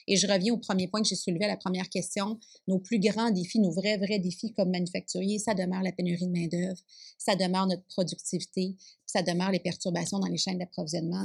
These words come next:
Et je vous dirais que si on était capable de travailler juste sur les deux premiers, là, d'avoir accès à plus de talents, euh, en qualité, en nombre, et de, d'accélérer l'intégration de nouvelles technologies, moi, je pense qu'on pourrait faire encore mieux, puis être un meilleur allié de,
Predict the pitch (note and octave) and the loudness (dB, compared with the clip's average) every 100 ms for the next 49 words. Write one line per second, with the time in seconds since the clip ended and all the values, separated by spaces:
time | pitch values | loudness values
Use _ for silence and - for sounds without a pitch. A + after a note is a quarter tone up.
0 | - E3 F3 G3 G#3+ A3+ A3 A3+ A#3 A3 | -2 -2 2 0 2 2 2 2 2 2
1 | B3 A3 - G#3 G#3+ G#3+ B3+ C4 A3 G#3 | 2 2 0 2 2 2 0 2 4 2
2 | A3+ A3+ G3+ C#4+ B3 G3 G#3+ G#3 - A3+ | 2 2 4 4 4 2 2 0 0 0
3 | A3 A3+ F#3+ F#3 G#3+ G3 G3+ A#3+ B3+ - | 2 0 2 0 2 2 0 -2 -6 -14
4 | - _ - F3+ E3+ D3+ - - G3 F#3+ | -20 _ -4 -2 0 -2 -8 -6 -2 2
5 | G3+ F#3+ F#3+ A#3 - G3 F#3 G3+ A#3+ G3+ | 4 2 2 0 2 2 4 2 0 -2
6 | - - - F#3+ G3 G3 F#3+ G#3+ - A#3+ | -8 -20 -4 0 2 2 2 0 2 4
7 | G#3 G3+ A3 F#3+ G3 F#3+ F3+ G#3+ F#3+ F#3+ | 4 4 4 2 2 0 0 2 2 2
8 | F#3+ - F3+ F3+ F3+ G#3 F#3+ - G3 - | -2 -4 0 0 2 0 -2 -2 -4 -2
9 | F#3+ - F#3 G3+ F3+ F3 F3+ E3+ F3 F#3+ | -4 -4 -2 -2 -2 -2 -2 0 0 0
10 | F#3 F#3 F3+ F3 F3+ F3+ E3+ F#3 F3+ | -2 -4 -2 -2 -2 -2 -4 -4 -4